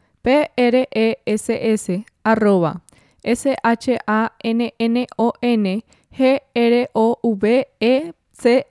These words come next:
A punto C O M. Facebook: H T T P S, dos puntos, barra, barra, W W W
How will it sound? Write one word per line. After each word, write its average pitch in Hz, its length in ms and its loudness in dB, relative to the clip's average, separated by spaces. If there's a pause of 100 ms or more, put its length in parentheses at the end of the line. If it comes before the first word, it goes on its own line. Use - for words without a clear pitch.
(120)
A 233 360 -2
punto 220 380 -2
C 247 340 -2 (100)
O 233 180 0 (160)
M. 196 320 -2 (1500)
Facebook: 247 580 2 (560)
H 269 300 0
T 262 200 2
T 247 220 -2
P 240 320 -4
S, 214 500 -2
dos 226 260 0
puntos, 208 680 -4
barra, 220 520 0
barra, 214 540 0
W 214 460 0
W 240 460 2
W 196 580 0